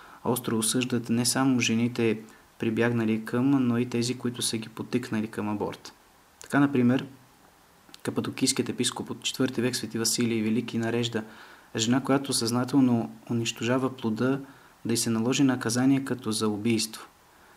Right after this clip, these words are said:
А свети Йоан Златоуст счита аборта за по-тежко престъпление от убийството и вменява еднаква вина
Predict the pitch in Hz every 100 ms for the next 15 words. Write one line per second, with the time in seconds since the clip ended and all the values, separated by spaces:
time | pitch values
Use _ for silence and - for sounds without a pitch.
0 | - - - 117 - - 139 139 120 127
1 | 135 - - - - 123 135 110 135 139
2 | 120 117 117 123 135 - - 113 - 113
3 | 127 131 123 113 107 123 123 110 120 135
4 | 139 - - - - 113 117 113 113 117
5 | 139 135 120 131 131 120 113 113 131 143